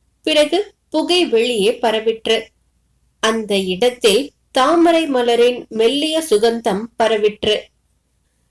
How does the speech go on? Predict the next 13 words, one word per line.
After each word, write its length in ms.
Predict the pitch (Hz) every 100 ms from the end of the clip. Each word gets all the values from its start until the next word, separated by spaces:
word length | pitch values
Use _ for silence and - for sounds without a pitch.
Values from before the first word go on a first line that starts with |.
| _ _
சாமியார் 840 | - 285 277 339 339 240 220 - _ _
கண்களை 640 | 254 294 302 330 330 320
திறந்த 420 | 254 226 262 285
போது 480 | 294 202 196 208 226
இரண்டு 400 | - 247 240 208
கனல் 400 | - 220 262 320
துண்டுகள் 640 | - 226 202 220 233 226 - 185
ஜுவலித்தன. 580 | 214 214 226 214 202 196 - _ _ _ _
அவர் 340 | 285 277 269
வாய்விட்டு 680 | 220 247 339 320 302 - 311
சிரத்தை 520 | 311 - 240 285 302 262
உலுப்பியவாறு 760 | 214 233 254 247 208 190 180
சிரித்தார். 800 | 240 - 269 262 - 247 247 -